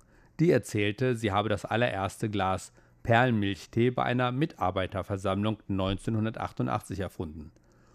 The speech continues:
Nur zum Spaß habe sie die mitgebrachten Tapioca-Kugeln in ihren Assam-Tee geworfen und diesen getrunken. Jeder bei der Versammlung liebte das Getränk und es verkaufte sich innerhalb weniger Monate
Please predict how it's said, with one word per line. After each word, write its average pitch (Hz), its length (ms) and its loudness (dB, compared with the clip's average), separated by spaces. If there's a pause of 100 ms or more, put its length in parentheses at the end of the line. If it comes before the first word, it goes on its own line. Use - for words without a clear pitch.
(160)
Nur 185 140 8
zum 120 180 4
Spaß 98 460 -2
habe 107 200 2
sie 107 100 -2
die 104 100 0
mitgebrachten 101 720 -2
Tapioca-Kugeln 113 1000 0 (380)
in 139 100 6
ihren 131 340 4
Assam-Tee 117 540 2
geworfen 95 560 0 (180)
und 110 180 0
diesen 98 180 -2
getrunken. 95 580 -4 (600)
Jeder 117 280 4
bei 95 120 -2
der 87 100 -4
Versammlung 104 560 0
liebte 143 260 2
das 113 140 2
Getränk 117 500 -2 (360)
und 104 120 2
es 98 100 -2
verkaufte 110 520 0
sich 110 280 -2
innerhalb 123 520 2
weniger 127 360 4
Monate 117 600 0